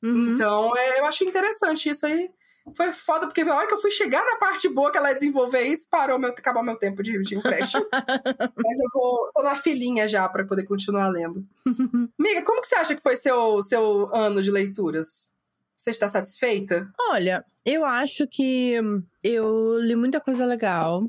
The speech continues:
Speaker 1: Eu não consegui me desafiar o suficiente quanto eu gostaria.
Speaker 2: Uhum.
Speaker 1: Muito
Speaker 2: Também
Speaker 1: porque
Speaker 2: não.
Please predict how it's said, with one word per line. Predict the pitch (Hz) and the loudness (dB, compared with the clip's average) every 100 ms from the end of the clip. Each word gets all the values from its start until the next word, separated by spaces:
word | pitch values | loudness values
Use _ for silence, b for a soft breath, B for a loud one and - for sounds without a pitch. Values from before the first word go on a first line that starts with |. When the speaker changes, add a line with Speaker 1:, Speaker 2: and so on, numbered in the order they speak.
| - | -2
Speaker 1:
Eu | 208 233 | -2 0
não | 254 269 | 0 0
consegui | 302 277 247 | 0 0 0
me | 262 247 | 2 2
desafiar | 233 226 240 208 | 0 -2 0 -2
o | |
suficiente | 208 226 - 208 202 | -2 -4 0 -2 0
quanto | 214 202 | -2 -2
eu | 185 | -2
gostaria. | 190 202 170 170 180 226 - | -2 -2 -2 -2 -2 -4 -2
Speaker 2:
Uhum. | 214 190 170 180 220 - _ _ _ _ | 0 0 0 0 -2 -6 _ _ _ _
Speaker 1:
Muito | 214 214 202 | 0 0 0
Speaker 2:
Também | 175 170 | 0 2
Speaker 1:
porque | 190 220 | 2 2
Speaker 2:
não. | 214 | 0